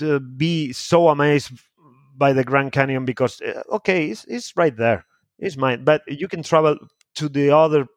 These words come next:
part, to the other side of the world to see whatever, and people tell you, "Okay, you, you have the Grand Canyon and you came here to take photograph or whatever." Uh, yeah, yeah, but Grand Canyon is, is, uh, is my home. So,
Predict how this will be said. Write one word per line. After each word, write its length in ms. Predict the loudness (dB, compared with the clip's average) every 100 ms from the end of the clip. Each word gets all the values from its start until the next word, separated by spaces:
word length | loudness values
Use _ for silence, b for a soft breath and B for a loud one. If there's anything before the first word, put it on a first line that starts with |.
| _ _
part, 320 | 2 2 0 -6
to 120 | -2
the 120 | 2
other 200 | 2 0
side 260 | 2 2 2
of 80 |
the 80 | 0
world 220 | 0 0 -2
to 80 | -12
see 380 | -6 -4 -4 -4
whatever, 380 | 0 2 2 B B B B
and 100 | -2
people 300 | 0 2 0 -4 0
tell 200 | 0 2
you, 160 | -2 -6 b b _ -10
"Okay, 220 | -4 -2
you, 360 | -2 -4 -4 -6 _
you 240 | -6 0
have 260 | 2 2 0
the 80 | 0
Grand 300 | 2 -2 0
Canyon 340 | 0 0 0
and 260 | -2 -2 -4
you 80 | -2
came 240 | -2 -2
here 360 | -2 2 2 2
to 120 | -2 -2
take 260 | 0 0
photograph 360 | 0 2 2 2
or 140 | 0
whatever." 400 | 0 0 2 2 B B B B B _ -2
Uh, 60 |
yeah, 280 | 2 2 4
yeah, 240 | 4 4
but 240 | 4 0 0
Grand 200 | -2 0
Canyon 280 | -2 0 -2
is, 260 | -6 -10 -12
is, 400 | -10 -10 -14 -10
uh, 240 | -8 -10 -12 _ _
is 160 | -12 -4
my 140 | -2
home. 340 | 0 0 -2 -12 _ -18
So, 400 | -4 -2 -2